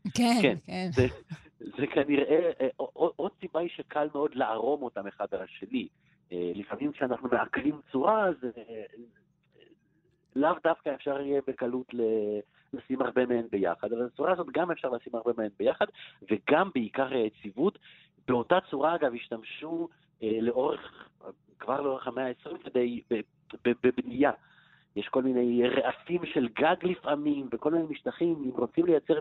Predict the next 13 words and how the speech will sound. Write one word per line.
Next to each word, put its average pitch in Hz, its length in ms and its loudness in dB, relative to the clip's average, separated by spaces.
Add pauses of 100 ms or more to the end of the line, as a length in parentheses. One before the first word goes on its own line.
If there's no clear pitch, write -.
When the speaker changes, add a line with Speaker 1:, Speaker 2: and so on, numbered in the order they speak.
Speaker 2:
משטח 160 340 0
שיהיה 131 320 -2
מצד 156 280 0
אחד 151 280 2 (720)
דק 156 260 4 (140)
ויחסית 110 1600 0 (220)
שטוח, - 680 -4 (360)
זאת - 80 -18
אומרת 107 100 -8
שלא 131 300 4
יהיה 156 180 6
לו 139 260 2 (200)
עובי, 143 340 0